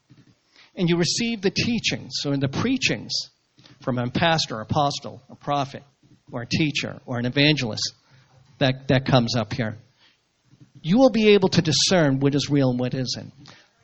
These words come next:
That, that's not how, that's not how the Bible's written. It doesn't sound right. And then you can look. So you don't even have to read it cover to cover. You, I mean, do that,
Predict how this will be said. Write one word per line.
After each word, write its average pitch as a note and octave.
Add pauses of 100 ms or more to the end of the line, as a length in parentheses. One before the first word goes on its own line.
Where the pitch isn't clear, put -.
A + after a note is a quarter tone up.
(260)
That, F#3 (160)
that's A#3
not C4
how, G3+ (560)
that's -
not C4+
how B3+
the A#3+
Bible's G3
written. C#3
It F#3+
doesn't -
sound G#3+
right. F2+ (880)
And D#3+
then F3
you E3+
can D3+
look. C3 (360)
So -
you B3
don't E4+
even D4+
have C4+
to A3+
read G3
it -
cover G3+
to F#3
cover. F3+
You, C#3 (260)
I G3
mean, G#3
do D4
that, A#2